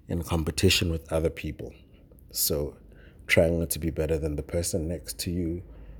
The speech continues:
trying to be better than that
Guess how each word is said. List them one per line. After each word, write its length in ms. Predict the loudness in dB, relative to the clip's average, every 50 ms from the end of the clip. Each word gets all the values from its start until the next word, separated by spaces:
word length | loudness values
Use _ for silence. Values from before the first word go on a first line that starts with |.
| -18 -18 -16
trying 340 | -8 -2 0 2 2 2 0 -2
to 80 | -2
be 100 | -4 -2
better 300 | -2 0 0 0 0 0
than 420 | 0 -2 -4 -4 -4 -4 -6 -8 -10 -8 -8 -8 -8 -8 -12 -10 -6 -2
that 520 | 0 0 0 0 -2 -6 -12 -20 -20 -20